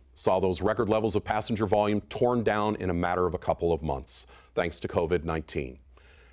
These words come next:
A E D C is now projecting a sixty percent reduction in passenger volume at Ted Stevens Anchorage International Airport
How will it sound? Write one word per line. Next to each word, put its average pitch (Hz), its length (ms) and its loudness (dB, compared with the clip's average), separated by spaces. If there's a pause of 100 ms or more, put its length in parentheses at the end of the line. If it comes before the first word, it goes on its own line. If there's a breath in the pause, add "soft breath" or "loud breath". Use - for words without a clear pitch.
A 90 80 2
E 107 180 2
D 120 120 2
C 120 160 0
is 107 120 2
now 104 140 2
projecting 104 480 2
a 90 80 2
sixty - 460 -2
percent 135 400 0
reduction 92 420 0
in 82 60 -2
passenger 95 500 -2
volume 82 380 2
at 78 100 -10
Ted 90 180 0
Stevens 92 320 -2
Anchorage 85 300 -2
International 90 480 -2
Airport 90 460 2